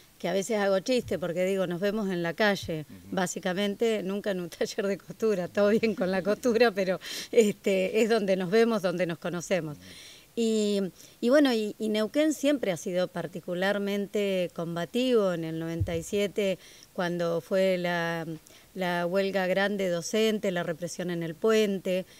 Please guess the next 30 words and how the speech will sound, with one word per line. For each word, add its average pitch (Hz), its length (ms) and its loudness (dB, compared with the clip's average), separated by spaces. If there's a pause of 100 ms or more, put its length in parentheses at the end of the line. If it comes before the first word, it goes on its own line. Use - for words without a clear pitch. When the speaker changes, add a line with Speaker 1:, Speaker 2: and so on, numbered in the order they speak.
(240)
Speaker 1:
Eh, 180 260 -2
me 180 160 -2
acuerdo 190 280 0
haber 185 160 2
estado 196 380 0
afuera 196 300 0
de 190 100 0
la 175 140 -4
Casa 196 300 -2
de 175 280 4
Gobierno, 214 800 2 (380)
eh, 165 340 2
haciendo 185 480 -2
como 180 180 -2
una 180 400 -2
vigilia 208 760 0
a - 20 0
las 170 200 -2
dos, 196 220 0
tres 190 240 0
de 190 80 2
la 175 140 0
tarde, 226 640 4 (360)
en 180 280 -2
abril, 214 480 0
cuando 175 300 -2
mataron 175 440 -2
a 165 80 0
Teresa. 208 720 4 (400)
Em, 175 720 0